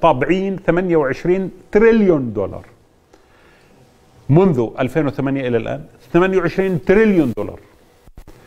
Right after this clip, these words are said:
وهذه طبعت بدون رصيد، وأصبحت تراكمات ديون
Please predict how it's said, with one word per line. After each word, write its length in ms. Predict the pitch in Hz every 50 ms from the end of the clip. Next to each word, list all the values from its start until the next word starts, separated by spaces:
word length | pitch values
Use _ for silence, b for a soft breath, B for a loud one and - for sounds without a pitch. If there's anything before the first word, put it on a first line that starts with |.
| B B B B B B B B B B
وهذه 480 | 127 131 147 156 233 247 220 196 196 190
طبعت 400 | 196 - 226 196 208 175 180 - -
بدون 240 | 165 156 190 202 185
رصيد، 360 | 170 165 - - 170 175 196 - - - - - _ _ _ _ _ _ _ _ _ -
وأصبحت 500 | 120 147 160 156 - 170 160 - - 151 - - - B B B B B B B B B B B B B B _ _ _ _ _ _ - - _ -
تراكمات 680 | 143 147 151 - - 156 147 156 160 139 - - - - - -
ديون 680 | 127 120 113 123 135 143 160 170 151 120 98 - -